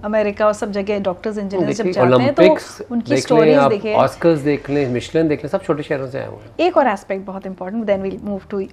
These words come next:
Speaker 1: अमेरिका। आपने देश में दो बहुत बड़े राइट्स देखे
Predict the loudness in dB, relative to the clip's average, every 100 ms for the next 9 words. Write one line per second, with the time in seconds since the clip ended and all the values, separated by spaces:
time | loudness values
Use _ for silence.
0 | -10 -6 -6 -4 -6 -6 -12 -20 -20 -20
1 | -20 -20 -20 _ _ 2 2 4 2 0
2 | -4 _ -20 _ _ -12 -10 -8 -4 -4
3 | -2 0 2 0 -2 -2 -2 -4 -6 -10
4 | -14 -16 -16